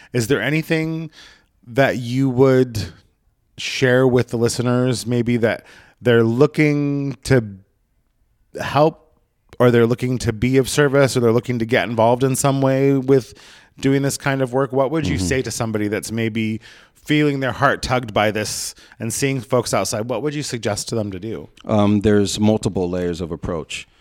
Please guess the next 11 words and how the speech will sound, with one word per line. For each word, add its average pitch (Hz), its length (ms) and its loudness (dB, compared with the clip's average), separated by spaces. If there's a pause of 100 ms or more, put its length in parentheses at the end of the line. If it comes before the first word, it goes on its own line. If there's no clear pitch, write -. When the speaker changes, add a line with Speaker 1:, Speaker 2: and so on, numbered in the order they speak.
(420)
Speaker 2:
Um, 85 580 -2 (1500)
physically, 120 720 0
let's 110 280 -6
say 110 200 2
you 104 180 0
could 92 200 -4
reach 104 260 0
out 98 240 -2
to, 95 460 -2 (260)
let's 127 180 -2
say, 120 360 0